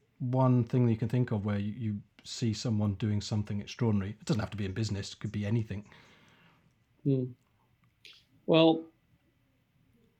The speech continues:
Speaker 2: uh, I'm gonna take this right back to when I was in my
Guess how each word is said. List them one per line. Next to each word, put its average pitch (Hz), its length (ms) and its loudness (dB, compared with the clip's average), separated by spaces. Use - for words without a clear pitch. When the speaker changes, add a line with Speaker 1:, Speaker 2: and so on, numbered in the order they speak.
Speaker 2:
uh, - 140 -2
I'm 170 140 8
gonna 175 160 10
take 139 260 6
this 123 180 2
right 120 200 2
back 113 200 2
to 120 80 -2
when 117 360 2
I 113 160 0
was 110 640 -2
in 113 140 2
my 107 360 0